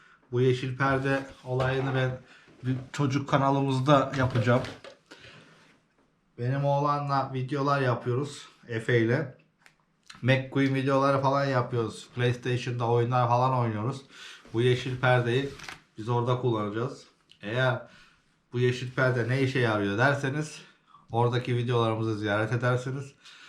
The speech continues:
ve ne işe yaradığını anlarsınız arkadaşlar. Arka planı komple siliyoruz. İstediğimiz planı arkamıza atabiliyoruz.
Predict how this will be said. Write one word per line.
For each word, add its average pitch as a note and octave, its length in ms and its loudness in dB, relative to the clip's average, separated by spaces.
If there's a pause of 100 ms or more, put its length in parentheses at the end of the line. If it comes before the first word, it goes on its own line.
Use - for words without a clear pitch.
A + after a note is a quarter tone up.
(200)
ve G2+ 140 -2
ne B2+ 140 4
işe A2+ 160 0
yaradığını G#2+ 400 -2
anlarsınız G#2 600 -2
arkadaşlar. G2 580 -6
Arka A#2+ 540 2
planı A#2+ 360 0
komple A#2 560 -2
siliyoruz. G#2 680 -4
İstediğimiz G#2+ 720 -8
planı G2+ 240 -6
arkamıza G2+ 520 -4
atabiliyoruz. G2 720 -4